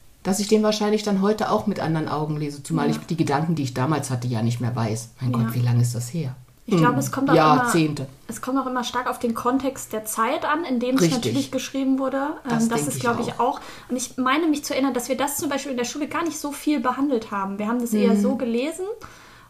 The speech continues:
Speaker 2: und dann so ein, ich glaube, so ein bisschen drüber gesprochen, was für eine Zeit das so ungefähr war, aber gar nicht so, dass man das jetzt so richtig,
Speaker 1: Das so
Speaker 2: ich meine,
Speaker 1: analysiert
Speaker 2: wie alt
Speaker 1: mit
Speaker 2: war ich da? Vierzehn vielleicht oder so, dass ich das
Speaker 1: Ja,
Speaker 2: so einordnen
Speaker 1: denke ich
Speaker 2: konnte.
Speaker 1: auch. Das, ich glaube,
Speaker 2: Ja.
Speaker 1: das,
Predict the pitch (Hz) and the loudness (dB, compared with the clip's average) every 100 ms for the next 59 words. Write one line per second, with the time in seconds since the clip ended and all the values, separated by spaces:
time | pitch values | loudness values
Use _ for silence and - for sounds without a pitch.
0 | - 247 247 233 254 233 - - 226 - | -4 2 2 4 2 2 -2 -10 -10 -2
1 | 254 262 254 226 285 294 349 302 302 277 | -2 0 0 2 0 -2 -4 -2 -2 -2
2 | 277 - - - 277 285 285 240 247 - | -4 -8 -12 -2 -2 2 2 2 0 0
3 | 240 226 - 247 240 - 226 262 320 311 | -2 -2 0 0 -2 -6 -4 -2 -2 -4
4 | 285 285 262 220 233 233 247 277 262 - | -4 -2 0 0 -2 2 2 2 0 -8
5 | 226 233 262 247 233 247 240 240 240 240 | -4 0 0 -2 -4 -4 -2 -4 -6 -6
6 | 269 262 269 247 160 - - - 175 165 | -6 -6 -8 -4 -4 -4 -8 -2 0 2
7 | 160 165 190 247 233 240 254 247 220 208 | 4 6 4 4 2 4 2 2 -8 -12
8 | - 262 349 - 359 - 330 320 311 320 | -6 -6 -6 -8 -8 -8 -6 -4 -4 -6
9 | 294 277 262 - 190 185 175 233 311 240 | -4 -4 -6 -4 0 2 2 0 0 -2
10 | 214 208 202 196 202 208 202 160 156 - | -2 -4 -2 0 0 0 0 0 -2 -12
11 | - - - - - - 160 - - - | -14 -14 -14 -16 -16 0 0 0 -12 -20
12 | - - 127 - - 151 208 208 | -20 -8 -8 -2 2 4 4 0